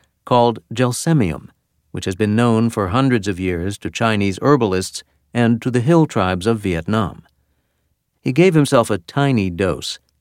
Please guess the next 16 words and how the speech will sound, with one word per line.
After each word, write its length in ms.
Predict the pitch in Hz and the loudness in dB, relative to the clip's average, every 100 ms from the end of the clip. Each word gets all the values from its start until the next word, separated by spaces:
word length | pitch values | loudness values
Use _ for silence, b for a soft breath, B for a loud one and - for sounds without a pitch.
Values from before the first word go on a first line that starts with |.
| - | -6
less 160 | 95 - | -4 -2
than 180 | 98 | -2
one-tenth 560 | 101 110 - 143 117 95 | 0 0 0 0 0 -2
of 100 | 85 | -6
a 60 | 85 | -6
fluid 340 | 123 117 92 | -2 0 2
ounce, 360 | 110 90 92 - _ _ _ - | 0 -2 -6 -12 _ _ _ -6
and 220 | 120 120 | -2 0
increased 480 | 127 127 - 196 170 | 0 -2 0 -2 -2
the 140 | 113 | 0
amount 380 | 104 98 95 101 - | 0 2 0 -4 -2
ever 300 | 131 135 156 | -2 0 -2
so 220 | - 147 | 2 2
slightly 560 | - 131 98 - 80 87 | 2 0 -2 -2 -6 -4
each 320 | 117 113 - | -4 -4 -2
day. 340 | 113 78 - | -2 -2 -8